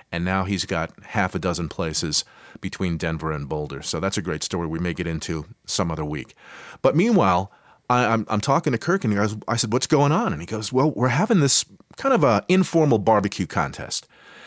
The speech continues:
And, um, he goes, "But it doesn't really start. You can't really sample anything till noon. So,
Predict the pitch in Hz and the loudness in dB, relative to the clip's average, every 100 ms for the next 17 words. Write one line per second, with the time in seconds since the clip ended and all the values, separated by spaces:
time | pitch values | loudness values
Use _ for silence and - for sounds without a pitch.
0 | - - 104 104 107 107 104 101 101 98 | -20 -4 0 2 4 4 4 4 4 4
1 | 98 92 123 160 143 131 143 139 202 185 | 2 -2 -2 2 2 4 2 4 4 6
2 | 156 123 - 120 107 107 120 113 143 127 | 6 4 4 4 6 4 2 -4 0 2
3 | 120 107 98 120 107 101 95 92 - 95 | 4 4 4 4 2 2 2 0 0 0
4 | 90 - 90 85 87 113 110 92 - 113 | 0 0 0 0 2 4 4 2 2 4
5 | 104 101 | 4 2